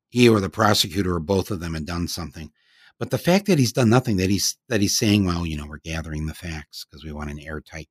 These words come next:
case." Well, okay, that, yes, yes, do that. But you don't, when someone commits a crime and the criminal is running away, in the case, this case, the cops,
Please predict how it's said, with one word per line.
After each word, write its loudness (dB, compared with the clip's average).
case." -18
Well, -4
okay, 8
that, 4
yes, 4
yes, 2
do 10
that. 6
But 4
you 2
don't, 6
when 10
someone 8
commits 8
a 4
crime 6
and 8
the 10
criminal 10
is 8
running 12
away, 10
in 0
the 4
case, 6
this 2
case, -2
the -18
cops, -4